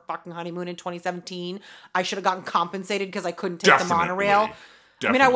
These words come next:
Speaker 1: was cranky about it, to be honest, but
Speaker 2: So, uh,
Speaker 1: <laughs>
Speaker 2: another thing that's interesting here to, to help close this out,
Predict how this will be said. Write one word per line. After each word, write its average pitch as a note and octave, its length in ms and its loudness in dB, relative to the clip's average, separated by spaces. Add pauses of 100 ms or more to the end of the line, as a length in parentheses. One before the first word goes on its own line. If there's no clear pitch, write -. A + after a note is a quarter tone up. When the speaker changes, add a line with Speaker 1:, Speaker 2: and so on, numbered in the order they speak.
Speaker 1:
was G#3+ 100 -2
cranky F3+ 320 -4
about D3+ 200 -10
it, E3 100 -12
to - 80 -18
be - 80 -14
honest, - 320 -14
but D#3+ 140 -10
Speaker 2:
So, F#3 340 2
uh, - 180 6
Speaker 1:
<laughs> - 40 0
Speaker 2:
another A3+ 300 6
thing G#3+ 200 2
that's F3 180 2
interesting C3+ 420 -2
here F#2 400 0
to, E2+ 400 -4
to D#2+ 220 -2
help A#2+ 280 0
close G2+ 300 -4
this F2+ 220 -6
out, C#2+ 320 -6